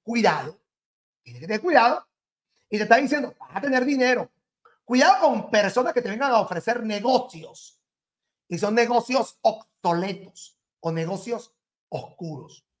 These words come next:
Segundo decanato del signo de Cáncer. Espadas, una preocupación por tu salud.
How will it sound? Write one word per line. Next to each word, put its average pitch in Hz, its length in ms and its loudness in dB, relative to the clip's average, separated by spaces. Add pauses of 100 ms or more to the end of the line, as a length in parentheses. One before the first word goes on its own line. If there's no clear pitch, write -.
(440)
Segundo 277 380 -2
decanato 262 440 4
del 247 120 2
signo 247 240 -2
de 226 100 0
Cáncer. 220 580 0 (1300)
Espadas, 247 600 2 (140)
una 208 180 0
preocupación 208 480 -2
por 240 120 -4
tu 240 120 -8
salud. 170 320 -6